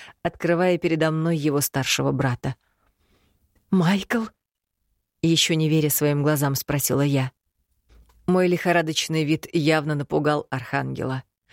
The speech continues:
Он аккуратно придерживал меня, чтобы я не упала,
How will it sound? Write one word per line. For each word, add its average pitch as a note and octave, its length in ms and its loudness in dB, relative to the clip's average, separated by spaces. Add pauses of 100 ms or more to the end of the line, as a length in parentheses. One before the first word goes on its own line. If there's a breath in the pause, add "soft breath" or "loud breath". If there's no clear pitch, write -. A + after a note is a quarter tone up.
(360 loud breath)
Он E3+ 240 0
аккуратно E3 560 -2
придерживал C#3 800 -2
меня, C3+ 360 0
чтобы D3 360 0
я C#3 140 2
не C#3 100 0
упала, C#3 480 0